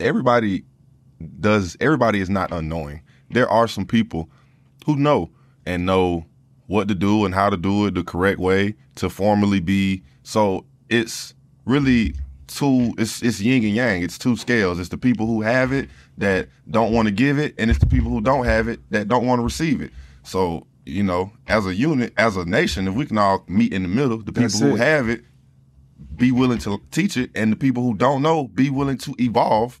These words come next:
Speaker 1: be willing to learn, be willing to upgrade, be willing to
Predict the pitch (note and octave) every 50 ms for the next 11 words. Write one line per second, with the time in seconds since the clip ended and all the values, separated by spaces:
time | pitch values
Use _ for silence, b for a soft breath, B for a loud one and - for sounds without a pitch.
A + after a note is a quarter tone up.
0 | - F#2+ F#2 B2+ C3 B2+ C3+ C3 A#2+ - - B2 F2+ F2+ A#2+ D3+ D#3 C3+ B2+ B2+
1 | A#2+ G2 F#2 C3 C3 B2+ C3 B2 A#2+ A2+ G2 - A2 G2 F2 - _ _ _ _
2 | - - D#3+ - - - G#2 G2+ G2 G#2 A2 A#2+ - F#2 A#2+ B2 B2 B2+ B2 A#2
3 | G#2+ - A#2+ A2+ G#2 G2